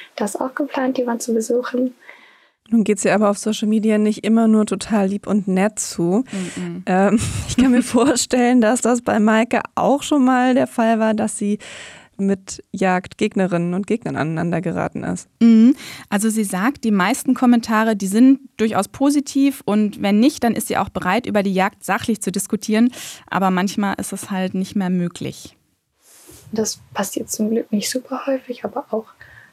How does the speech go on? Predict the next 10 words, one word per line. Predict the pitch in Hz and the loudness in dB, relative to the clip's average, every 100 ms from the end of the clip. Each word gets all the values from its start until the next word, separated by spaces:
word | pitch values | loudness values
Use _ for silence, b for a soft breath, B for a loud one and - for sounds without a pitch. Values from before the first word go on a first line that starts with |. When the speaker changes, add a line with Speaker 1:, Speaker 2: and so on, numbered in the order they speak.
| _ - | _ -8
Speaker 1:
ab | 190 - | -8 -6
und | 202 - | -8 -4
an. | 196 196 | -4 -2
Und | 202 | -2
ich | 214 | -4
hab | 233 - | -8 -6
auch | 226 254 | -6 -6
schon, | - 254 269 285 - - _ _ _ b b b b - | -4 -2 0 -2 -8 -20 _ _ _ b b b b -10
also | 208 208 | -6 -2
wirklich | 208 214 233 226 - | -2 -2 -2 -2 -4